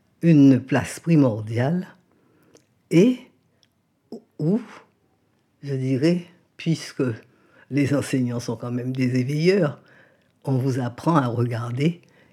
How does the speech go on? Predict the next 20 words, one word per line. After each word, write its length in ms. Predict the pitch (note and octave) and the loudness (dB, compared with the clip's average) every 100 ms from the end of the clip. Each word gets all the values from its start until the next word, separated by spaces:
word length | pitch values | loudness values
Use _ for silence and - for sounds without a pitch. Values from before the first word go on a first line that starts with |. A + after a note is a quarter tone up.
| _ _ - | _ _ -2
et 140 | C3+ | 0
à 120 | A#2+ | 0
écouter. 500 | C3 A2+ B2+ - - - - _ _ _ _ _ _ _ _ _ _ _ _ _ - | -4 -4 -10 -14 -18 -18 -20 _ _ _ _ _ _ _ _ _ _ _ _ _ -10
Je 220 | C#3 - | -8 0
ne 360 | D#3 D3+ D3 C3 | 4 6 4 0
remercierai 800 | C3 D#3 C#3+ C3+ - C#3+ C#3 C#3 | 0 2 2 0 -4 -6 -4 -4
jamais 420 | A2 C#3+ E3+ F3 | -4 -2 -2 -4
assez 300 | C3+ B2+ D#3+ | -6 -6 -4
nos 160 | D3+ C3 | -4 -6
parents 500 | - C3 A2+ D#3+ - _ _ _ _ _ _ - | -10 -12 -8 -8 -10 _ _ _ _ _ _ -10
de 140 | D3 | -2
nous 220 | D3+ F3+ | 0 2
avoir 340 | D#3 A#2+ B2 A#2 | 0 -2 -4 -6
dit 300 | B2 F3+ A3+ | -4 -2 -2
que 100 | C#3+ | -2
l'essentiel 840 | C3+ D3+ D3 A2+ - D3+ E3+ G#3 - _ _ _ _ | 0 0 0 -6 -6 -2 -2 -4 -8 _ _ _ _
était 240 | D3 B2+ C#3 | -10 -4 0
l'éveil 540 | C3 A#2 C#3 B2+ A2+ | 0 0 -2 -2 -6
aux 100 | B2+ | -10
choses. 580 | E2+ - A2+ A2+ - | -12 -14 -12 -12 -14